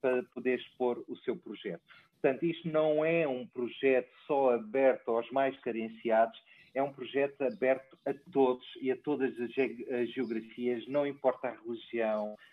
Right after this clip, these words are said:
a etnia, a orientação sexual.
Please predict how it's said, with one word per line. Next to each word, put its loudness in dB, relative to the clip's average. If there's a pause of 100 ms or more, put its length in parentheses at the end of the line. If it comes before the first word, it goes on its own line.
(140)
a -4
etnia, -2 (400)
a 4
orientação 0
sexual. 0